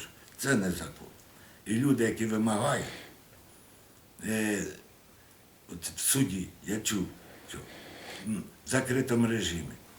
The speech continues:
от суддя чітко дала висновок. Надайте, е, є чинне законодавство. З якого,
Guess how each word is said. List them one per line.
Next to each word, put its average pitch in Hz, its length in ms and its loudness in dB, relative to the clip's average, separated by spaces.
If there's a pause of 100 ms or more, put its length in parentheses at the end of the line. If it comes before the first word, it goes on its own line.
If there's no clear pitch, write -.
от - 80 -14
суддя 95 340 0
чітко 131 600 8 (400)
дала 95 220 2
висновок. 104 340 2 (580)
Надайте, 113 680 2 (500)
е, 107 120 -2 (120)
є 120 200 4
чинне 123 340 4
законодавство. 107 800 0
З 110 40 -2
якого, 135 460 4